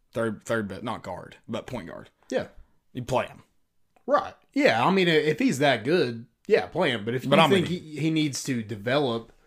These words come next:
Speaker 1: 'Cause he's seventeen.
Speaker 2: Right.
Speaker 1: I'm with you.
Speaker 2: Then,
Speaker 1: I'm w-, I'm with
Speaker 2: then,
Speaker 1: you in that
Speaker 2: yeah,
Speaker 1: department.
Speaker 2: then,
Speaker 1: I'm
Speaker 2: then
Speaker 1: with
Speaker 2: you,
Speaker 1: you.
Speaker 2: you don't waste a year just to waste a year. Don't waste a year to put him in garbage time. That's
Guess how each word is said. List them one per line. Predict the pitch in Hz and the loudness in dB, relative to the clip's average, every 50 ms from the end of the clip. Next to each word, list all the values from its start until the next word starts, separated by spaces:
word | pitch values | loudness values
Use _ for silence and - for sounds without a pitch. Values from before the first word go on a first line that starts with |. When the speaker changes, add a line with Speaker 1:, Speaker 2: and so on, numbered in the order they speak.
| _ | _
Speaker 1:
'Cause | - 127 117 | -6 -4 -4
he's | 113 104 - | -4 -2 -2
seventeen. | 123 107 92 98 98 101 90 - - _ _ _ _ _ _ _ _ _ _ _ | -4 -4 -4 -8 -12 -12 -14 -14 -16 _ _ _ _ _ _ _ _ _ _ _
Speaker 2:
Right. | - 139 151 135 98 92 - | -4 -2 0 0 0 2 2
Speaker 1:
I'm | 147 175 170 | 4 4 4
with | 147 123 113 | 4 2 0
you. | 110 101 - - | -4 -8 -4 4
Speaker 2:
Then, | 165 202 | 8 10
Speaker 1:
I'm | 190 208 214 | 10 10 10
w-, | 220 226 214 | 10 8 8
I'm | 185 196 214 | 8 8 8
with | 226 220 | 8 6
Speaker 2:
then, | 190 196 | 4 2
Speaker 1:
you | 185 | 0
in | 165 | -2
that | 143 131 113 - - | -2 -4 -4 0 2
Speaker 2:
yeah, | 165 202 170 120 107 | 4 4 4 4 4
Speaker 1:
department. | |
Speaker 2:
then, | 123 156 160 151 147 | 2 2 2 2 2
Speaker 1:
I'm | 143 | 4
Speaker 2:
then | 160 180 | 4 4
Speaker 1:
with | 196 196 | 6 4
Speaker 2:
you, | 190 185 | 4 2
Speaker 1:
you. | 175 143 | 0 0
Speaker 2:
you | 123 135 135 135 _ _ _ _ _ - 123 123 | -2 -6 -12 -14 _ _ _ _ _ -20 -10 -4
don't | 127 156 165 165 151 | 0 0 0 2 0
waste | 147 143 139 135 - - | 0 0 0 0 -2 -4
a | 123 | -2
year | 117 120 120 117 110 | 0 0 0 -2 -2
just | 104 117 113 107 - - - _ _ - | -4 -4 -6 -6 -6 -10 -14 _ _ -8
to | 120 | -6
waste | 107 104 101 95 - - | -4 -4 -6 -8 -10 -14
a | 92 | -16
year. | 87 85 87 - - _ _ _ _ _ _ _ _ _ _ _ _ - | -18 -18 -20 -20 -20 _ _ _ _ _ _ _ _ _ _ _ _ 2
Don't | 160 175 190 | 4 6 6
waste | 190 190 175 175 | 6 6 6 4
a | 180 | 4
year | 170 156 147 | 2 2 2
to | 135 | 0
put | 123 - 151 143 | 0 0 0 0
him | 135 127 | 0 -2
in | 117 | -2
garbage | 107 113 104 104 98 92 - | -2 -4 -4 -4 -6 -8 -12
time. | - 98 90 98 | -14 -14 -10 -6
That's | 110 120 117 - - - - - | -6 -6 -4 -6 -8 -10 -12 -14